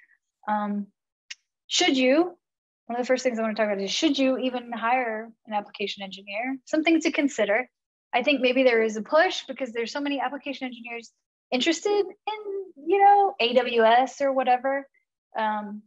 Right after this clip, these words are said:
but there's other things to consider. Uh, then I wanna talk about slot limits, who gets thrown back, maybe, possible reasons for that. And then, uh, iced fish is <laughs> basically my assessment of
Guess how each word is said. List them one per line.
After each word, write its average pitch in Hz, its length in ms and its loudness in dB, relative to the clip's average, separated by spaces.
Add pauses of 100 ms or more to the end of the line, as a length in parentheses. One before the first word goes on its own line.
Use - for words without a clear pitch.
(120)
but 254 80 -6
there's 330 160 2
other 294 220 0
things 208 240 -6
to 208 100 -12
consider. 196 580 -8 (260)
Uh, 180 400 -2 (800)
then 294 120 6
I - 20 6
wanna 311 200 6
talk 277 160 2
about 269 260 2
slot 254 300 0
limits, 320 400 -4 (1160)
who 240 100 -10
gets 247 220 0
thrown 226 240 -6
back, 269 280 0 (380)
maybe, 254 460 -6 (760)
possible 220 360 -6
reasons 214 280 -4
for 220 140 -4
that. 220 260 2 (360)
And 247 180 0
then, 254 500 0 (200)
uh, 226 300 2
iced 254 300 0
fish - 520 -6
is 202 160 -14
<laughs> - 0 -
basically 240 680 -6 (720)
my 226 520 -2 (540)
assessment 277 640 0 (100)
of 240 300 -4